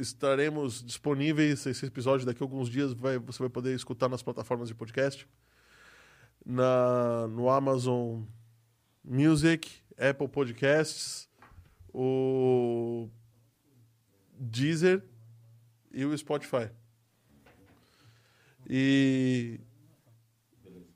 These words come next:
e você também É, lembrando que existe um Q R Code que tá, deixa eu ver se eu consigo achar agora, é esse lado aqui? Acho que é esse lado aqui da tela. Tá? Se você puder, você, tô, me engasguei todo. Se você quiser fazer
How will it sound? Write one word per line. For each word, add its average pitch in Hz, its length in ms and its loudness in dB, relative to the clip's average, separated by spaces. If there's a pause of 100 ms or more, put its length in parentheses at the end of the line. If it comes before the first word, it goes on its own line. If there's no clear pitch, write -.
(260)
e 123 520 -4
você 113 240 -6
também 147 260 -2 (960)
É, 123 260 4
lembrando 131 380 2
que 135 100 -4
existe 139 240 -2
um 151 40 -2
Q 147 100 2
R 143 140 2
Code 131 460 2
que - 100 -12
tá, 120 520 0
deixa - 120 -14
eu 110 40 -10
ver 104 140 -10
se - 100 -14
eu 104 60 -12
consigo 110 360 -10
achar 104 280 -8
agora, 101 440 -10 (140)
é 104 100 -10
esse 104 180 -6
lado 107 220 -2
aqui? 110 280 -4
Acho - 120 -16
que - 80 -2
é 131 40 2
esse 123 120 -2
lado 147 240 6
aqui 135 180 -2
da 127 140 0
tela. 143 380 4 (1120)
Tá? 123 180 2
Se 123 80 -12
você 117 200 -8
puder, 120 440 -2
você, 117 380 -2 (600)
tô, 117 360 -6 (120)
me 120 120 -8
engasguei 117 380 -2
todo. 101 280 -2
Se - 120 -14
você 117 180 -6
quiser 143 220 -2
fazer 139 600 -2